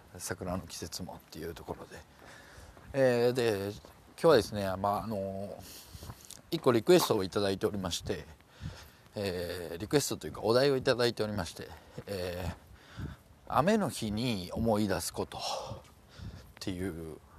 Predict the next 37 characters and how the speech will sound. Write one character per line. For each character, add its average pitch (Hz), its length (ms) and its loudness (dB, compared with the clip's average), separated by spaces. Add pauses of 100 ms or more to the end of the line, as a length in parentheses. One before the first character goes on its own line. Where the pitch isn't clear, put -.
(120)
お 90 280 -4
題 92 160 -4
を 85 100 -6
い 87 60 -10
た 87 160 -2
だ 85 100 -6
い 90 60 -6
て - 100 -10
お 73 60 -10
り 92 80 -8
ま 92 160 -6
す。 - 260 -4 (480)
え 120 320 0
ー、 110 40 -2
ま 110 100 -4
あ、 - 20 -4
聞 156 140 0
い - 20 -4
て 175 80 4
る 180 80 4
方 185 180 6
も 104 120 0
で 92 100 0
す - 100 -6
ね、 127 140 2
ま 107 140 4
あ、 107 60 4
デ 98 100 -4
ィ 110 60 2
ー - 20 2
エ 120 60 2
ム 135 100 -4
か 127 100 4
な 98 80 2
ん 92 60 -4
か 98 100 0
で、 90 240 -8